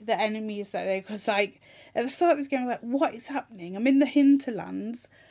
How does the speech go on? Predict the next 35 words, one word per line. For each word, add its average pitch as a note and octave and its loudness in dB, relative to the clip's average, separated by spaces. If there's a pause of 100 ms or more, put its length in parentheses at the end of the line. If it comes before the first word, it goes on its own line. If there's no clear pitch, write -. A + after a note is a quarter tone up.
(160)
I G#3+ 0
need B3+ 0
to - -2
go B3+ 4
up A#3 -4
there B3 2
to A#3+ -10
the A3+ -6
Redfi-, A3 0
the A3 -4
Red A3+ 2 (160)
Cliff A#3+ -6
or G3 -4
Redfield, A3 -4 (580)
like, G3 0 (420)
um, F#3+ -2
manor, A#3 0
and G3+ -4
I G#3 0
can't C4 0
get A#3+ -2
there G3 -4
because G3+ -10
the G#3+ -4
enemies G#3+ -2
all, G#3+ -2
all A#3 0
had, A3+ -4
like, G#3+ 0
skulls A#3+ -2
next - -8
to A3+ -6
their, G#3+ 0 (400)
um, F#3 0
like, F#3 -4